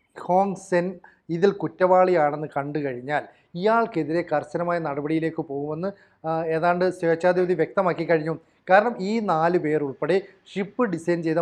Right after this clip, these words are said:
മുഴുവൻ ആൾക്കെതിരെ നടപടിയുണ്ടാകും. കൂടാതെ ഈ യാർഡ് ചീഫ് എഞ്ചിനീയറായ കാങ് ജോങ് ചോൾ, ഹോൾ നിർമ്മാണത്തിലുള്ള വർക്ക്ഷോപ്പിൻ്റെ തലവനായ ഹാൻ ക്യോങ് ഹാക്ക്, അഡ്മിനിസ്ട്രേറ്റീവ് അഫയേഴ്സ് ഡെപ്യൂട്ടി മാനേജറായ കിങ് യോങ് ഹാക്ക്, ഇവർക്കെതിരെ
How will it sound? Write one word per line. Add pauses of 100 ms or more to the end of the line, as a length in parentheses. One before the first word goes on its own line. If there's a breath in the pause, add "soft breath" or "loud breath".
മുഴുവൻ
ആൾക്കെതിരെ
നടപടിയുണ്ടാകും. (340 soft breath)
കൂടാതെ (360 loud breath)
ഈ (160)
യാർഡ്
ചീഫ്
എഞ്ചിനീയറായ (160)
കാങ്
ജോങ് (100)
ചോൾ, (580 soft breath)
ഹോൾ (100)
നിർമ്മാണത്തിലുള്ള
വർക്ക്ഷോപ്പിൻ്റെ
തലവനായ (400 loud breath)
ഹാൻ (100)
ക്യോങ്
ഹാക്ക്, (460)
അഡ്മിനിസ്ട്രേറ്റീവ് (160)
അഫയേഴ്സ് (340 soft breath)
ഡെപ്യൂട്ടി (120)
മാനേജറായ (400 loud breath)
കിങ്
യോങ്
ഹാക്ക്, (340 soft breath)
ഇവർക്കെതിരെ